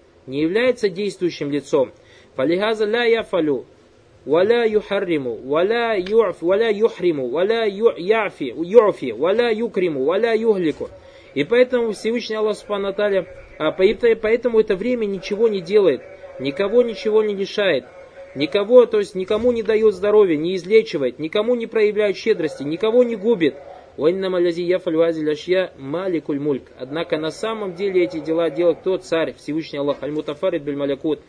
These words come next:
тот, кто является одним единственным царем во всем бытие, вот адбир иль-умур, тот, кто только один управляет всем, аллади яджиру валя ю-, яджи-, юджиру валя юджару алей,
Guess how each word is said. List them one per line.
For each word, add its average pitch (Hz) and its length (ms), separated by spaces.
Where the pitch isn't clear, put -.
тот, 202 160
кто 185 100
является 165 460
одним 147 220
единственным 143 420
царем 147 260
во 131 140
всем 147 220
бытие, 175 380
вот 127 180
адбир 156 280
иль-умур, 160 300
тот, 185 220
кто 151 220
только 151 340
один 151 220
управляет 143 480
всем, 185 280
аллади 143 340
яджиру 139 480
валя 135 260
ю-, 131 140
яджи-, 131 600
юджиру 147 440
валя 143 200
юджару 135 360
алей, 127 180